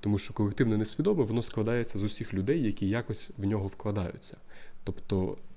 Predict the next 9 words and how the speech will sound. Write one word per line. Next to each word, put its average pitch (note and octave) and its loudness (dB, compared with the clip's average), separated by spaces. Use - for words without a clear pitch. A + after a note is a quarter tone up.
якщо G#2+ -2
я G#2+ 2
захочу G2 -2
змінити G2 4
його, - -4
це - -2
буде B2 0
неприродньо. G#2 -2
Е? C#3 -4